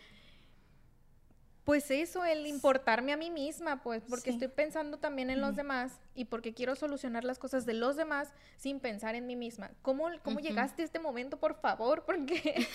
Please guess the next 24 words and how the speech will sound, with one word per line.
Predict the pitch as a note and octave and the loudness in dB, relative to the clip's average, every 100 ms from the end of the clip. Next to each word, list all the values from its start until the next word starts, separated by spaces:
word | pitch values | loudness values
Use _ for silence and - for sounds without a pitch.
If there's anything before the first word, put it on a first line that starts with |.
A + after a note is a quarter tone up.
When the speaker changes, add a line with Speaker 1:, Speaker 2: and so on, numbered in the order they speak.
| D4+ - | 0 4
Speaker 2:
Error. | B3 A3+ A#3 A3+ D4 - | 4 6 6 4 -4 -10
Speaker 3:
<laughs> | - - | -10 4
Ilumínanos, | D#4 D#4 D4 D4 D#4+ D#4+ C4 A3 - | 8 8 6 4 2 0 0 -2 0
por | A#3 | 2
Speaker 2:
Ahí | B3 | 4
Speaker 3:
favor. | A#3+ B3 B3+ C4+ | 4 4 4 2
Speaker 2:
es | - - - | -2 -12 -10
error | - A3 G#3 B3 A3+ | -2 0 2 0 0
de | G#3+ G#3+ | -2 -4
que, | G#3+ G#3 - | -2 -6 -2
bueno, | A#3 A3 G#3+ | -2 -2 0
no | B3+ | 0
error, | C#4 G#3+ G#3 | 0 0 0
estás, | G#3 A3 - - | 0 -6 -8 -10
estás | A3 G#3+ G#3 | -8 -6 -4
en | B3 | -2
el | A#3 | -2
aprendizaje, | G#3+ G#3 G3+ F#3+ G3 G3+ | -2 -4 -6 -4 -6 -4
en | A#3 | -4
el | A3+ | -4
camino. | G3+ F#3+ G3 A3 A#3+ - - | -6 -6 -4 -4 -6 -12 -12
Speaker 1:
Claro. | A#3 G#3 F#3+ - | -6 -6 -6 0
Speaker 2:
Pero | A#3 A3 G#3+ | 2 4 2
Speaker 3:
Ujú. | G#3 | 2